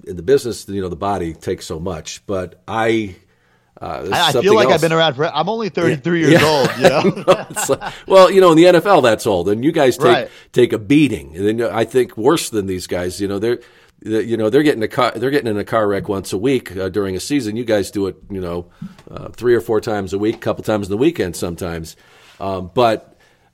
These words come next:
Speaker 1: I, I just, I, you know, have a feeling that you, you know, you're certainly not done yet. And the fact that I, you, you, you stay up on everything that's happening,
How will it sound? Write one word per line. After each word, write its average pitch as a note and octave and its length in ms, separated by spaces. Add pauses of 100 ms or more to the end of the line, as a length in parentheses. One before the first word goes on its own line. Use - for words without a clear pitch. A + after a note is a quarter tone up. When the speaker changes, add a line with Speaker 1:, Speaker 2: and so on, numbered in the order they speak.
(280)
Speaker 1:
I, B2 200
I C3+ 180
just, C3 280
I, A#2+ 160
you A#2+ 320
know, A2 120
have A2+ 120
a G2 60
feeling C3 340
that G2+ 140
you, A2 140
you G#2+ 140
know, G2 120
you're G2+ 160
certainly A#2+ 340
not G#2 220
done A2+ 180
yet. G2 260
And G2+ 220
the F#2+ 60
fact A#2 320
that - 200
I, G2 100
you, G#2 220
you, G2 280
you G2+ 160
stay B2 280
up C#3+ 200
on F#2 240
everything G2+ 300
that's F#2 120
happening, G2+ 500